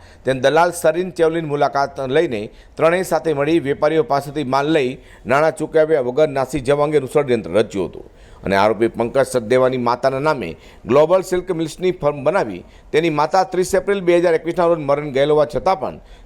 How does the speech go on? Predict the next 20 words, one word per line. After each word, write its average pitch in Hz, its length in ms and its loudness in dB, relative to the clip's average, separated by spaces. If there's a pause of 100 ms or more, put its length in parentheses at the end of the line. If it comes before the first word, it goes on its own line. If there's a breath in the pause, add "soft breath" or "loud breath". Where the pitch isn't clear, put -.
(100)
તેની 151 280 0
માતાના 135 460 -2
પેઢીના 151 440 2 (100)
નામે 143 320 -2
ખોટી 135 320 -6
સહીઓવાળા 135 580 0
ચેકો 127 360 0
વેપારીઓને 123 420 0
આપી 120 240 -2 (140)
ઠગાઈ 123 360 2
આચરી 80 300 -4
હતી. - 200 -20 (480 soft breath)
હાલ 151 180 4
તો 156 160 4
ગોવાથી 160 380 2
તેને 127 300 -4
પોલીસે 120 300 -4
ઝડપી 90 380 -8
પાડ્યો 76 340 -4
છે. - 100 -16